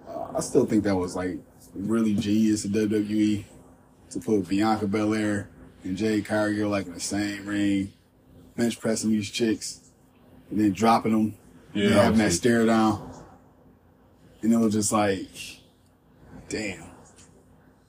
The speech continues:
Speaker 1: Like, oh my God, this is happening. And then they both get hit. And it's like, ah, that was awesome. 'Cause the crowd was into it. And it was
Speaker 2: Mm-hmm.
Speaker 1: like, damn,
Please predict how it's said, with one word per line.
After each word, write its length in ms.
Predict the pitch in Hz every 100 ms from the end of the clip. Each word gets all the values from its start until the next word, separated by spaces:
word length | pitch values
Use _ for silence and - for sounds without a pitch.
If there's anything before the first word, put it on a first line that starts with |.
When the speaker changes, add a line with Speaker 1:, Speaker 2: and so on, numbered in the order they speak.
| _ - -
Speaker 1:
Like, 340 | 101 87 - - - - - -
oh 180 | 127 127
my 180 | 117 113
God, 320 | 135 131 -
this 160 | - -
is 60 |
happening. 520 | - 123 117 107 98 - - - - - - _ - - - - _ _ - - 107
And 140 | 107
then 120 | 104
they 80 | 98
both 240 | 95 98
get 160 | 98 90
hit. 200 | 98 95 - - _ _ _ _ _ _ _ _ _ - -
And 100 | 110
it's 120 | -
like, 160 | 80 - - - - - -
ah, 580 | - - - - - - - -
that 100 | 107
was 120 | 98
awesome. 380 | 104 101 92 - _ _ _ _ _ _ -
'Cause 120 | 95
the 60 | -
crowd 240 | 120 104
was 100 | 104
into 280 | 107 107 110
it. 80 | 113 - - - _ _ _ _ _ _ _ _ _ _ _ -
And 100 | 110
it 40 | 92
was 120 | 90
Speaker 2:
Mm-hmm. 80 | 95
Speaker 1:
like, 140 | 101
damn, 440 | - 110 98 82